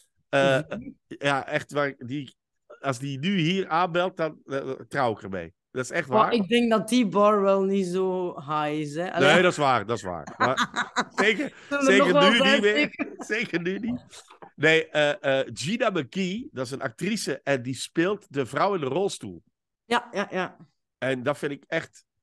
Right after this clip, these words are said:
Speaker 1: een ongelooflijk mooie, gave dame. En die heb ik voor het eerst gezien in negentien drieënnegentig in de film, eh, eh, Naked, wat een van mijn favoriete films is. En de scène waar, dus, ja, de Naked gaat over een man die, eh, ronddwaalt in Londen,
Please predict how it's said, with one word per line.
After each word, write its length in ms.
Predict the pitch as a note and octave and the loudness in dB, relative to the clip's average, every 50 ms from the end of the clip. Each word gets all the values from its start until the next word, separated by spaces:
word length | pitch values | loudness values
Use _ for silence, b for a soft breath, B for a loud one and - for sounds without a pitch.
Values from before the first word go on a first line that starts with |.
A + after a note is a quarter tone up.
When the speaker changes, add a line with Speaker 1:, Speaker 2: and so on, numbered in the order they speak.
| _ _ _ | _ _ _
Speaker 1:
een 200 | - C#3 C#3 - _ _ _ _ | -8 -8 -8 -8 _ _ _ _
ongelooflijk 1040 | - G#3+ A3+ C4 C#4 C#4 C#4 C4+ D3 E3 E3+ E3 E3 E3 E3+ - - D3 C#3 - - | 4 6 6 6 4 2 0 -4 -4 -2 0 2 2 2 2 0 -4 -6 -8 -8 -10
mooie, 580 | _ A2+ A2 B2+ C#3+ E3 F#3 F3+ E3 D3 D3 - - | _ -2 2 4 6 6 6 6 4 4 2 0 -4
gave 600 | - - - C#3+ C3+ C3+ B2+ A#2 B2 A2+ G#2 F#2 | -14 -4 -2 0 0 0 -2 -2 -4 -6 -8 -8
dame. 480 | F#2+ F2+ G#2+ G#2+ A#2+ D3 E3+ F3+ G3 b b b b b b b | -6 -4 -2 -2 -2 -2 -4 -6 -10 b b b b b b b
En 100 | B2+ A#2+ | -4 -2
die 80 | B2+ D3+ | -2 -2
heb 100 | D#3+ E3 | -2 -4
ik 60 | - | -4
voor 80 | - F3+ | -4 -6
het 100 | F3+ F#3 | -4 -2
eerst 160 | F3+ F3 - | -4 -4 -4
gezien 140 | - D3 D#3 | -4 -6 -6
in 60 | D3 | -4
negentien 300 | D3+ D3 C#3+ - C#3 B2 | -4 -4 -4 -6 -10 -10
drieënnegentig 560 | G#2+ A#2 B2 E3+ F3 E3 D#3 D#3 D#3 C3+ - - | -8 -6 -4 -4 -2 -2 -4 -4 -6 -6 -8 -12
in 100 | - B2 | -8 -8
de 80 | A#2+ | -8
film, 440 | A#2 - - C#3 B2+ A#2+ A2+ A2 G#2+ _ | -8 -4 -4 -2 -2 -2 -4 -6 -10 _
eh, 300 | - A2+ G#2 G#2 G#2 - G#2 G2 | -6 -6 -4 -4 -6 -6 -6 -6
eh, 60 | F2+ | -6
Naked, 440 | F2+ F#2+ A#2+ C3+ E3 F3 - G#3+ - | -4 -2 0 0 0 -2 -4 -10 -12
wat 180 | B2+ A2 - | -12 -12 -8
een 100 | - B2 | -8 -8
van 100 | G#2+ A2 | -8 -4
mijn 140 | G#2+ G#2+ G#2 | -6 -6 -4
favoriete 380 | - C#3+ B2+ A#2 A#2+ A2+ - - | -4 -6 -6 -6 -10 -14 -14 -10
films 260 | - B2 B2+ B2+ C3+ | -6 -6 -6 -4 -6
is. 180 | E3+ F3+ - b b b b b b b b b | -8 -8 -10 b b b b b b b b b
En 180 | - A#2+ A#2+ G#2+ | -2 -2 -2 -2
de 60 | A2 | -6
scène 320 | A2 - D#3 C#3+ C#3+ C#3 B2+ | -6 -2 -2 0 0 0 -2
waar, 180 | B2 - - | -4 -6 -6
dus, 240 | A2+ A#2+ A#2 - b b b b b b | -8 -10 -10 -10 b b b b b b
ja, 280 | - A2 A2+ A#2 B2 | -4 0 0 0 0
de 220 | A2+ - G#2+ A#2 A#2 | -2 -4 -8 -8 -2
Naked 260 | A#2 C#3 D3 D3 C#3 | 0 -2 -2 -2 -4
gaat 120 | - C#3 | -6 -4
over 220 | C#3 C3 B2+ A#2 A#2+ | -4 -4 -2 -2 -4
een 60 | A#2+ | -2
man 260 | A#2 C3 C#3 C#3 C3+ | 0 0 0 0 -2
die, 240 | B2 B2+ B2+ B2 - | -4 -2 -2 -2 -4
eh, 500 | A2+ A2+ A2 A2 G#2+ G#2+ G#2 G#2 G2+ G2+ | -4 -4 -2 -2 -2 -2 -2 -2 -4 -4
ronddwaalt 800 | G2 G2 A2 B2+ D3 C#3+ B2 G#2+ G2+ A2 B2+ B2 B2 A#2+ A2 - | -4 -2 -2 -2 -2 -2 -4 -8 -4 -4 -2 -2 -2 -2 -4 -6
in 140 | - A#2+ A2+ | -8 -6 -4
Londen, 680 | G#2+ G#2+ A2 A#2 A#2+ C3 C#3 C#3 C3 C3+ C3 C3+ C3 | -4 -2 0 0 0 0 0 0 0 2 2 2 0